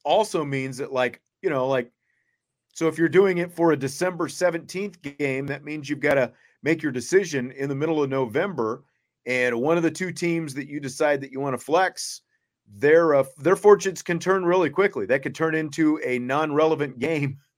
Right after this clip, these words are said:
<laughs> pretty quickly if they lose a couple games in a row and, and find themselves out of the playoff picture.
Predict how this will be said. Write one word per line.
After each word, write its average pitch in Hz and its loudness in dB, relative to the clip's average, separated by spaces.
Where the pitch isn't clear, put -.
<laughs> - -20
pretty 170 4
quickly 170 0
if 143 -12
they 127 0
lose 165 0
a 156 -4
couple 123 -4
games 101 -10
in 104 -8
a 98 -4
row 90 -4
and, 80 -8
and 101 -10
find 120 -2
themselves 117 -2
out 127 2
of 127 -6
the 117 -6
playoff 127 -2
picture. - -12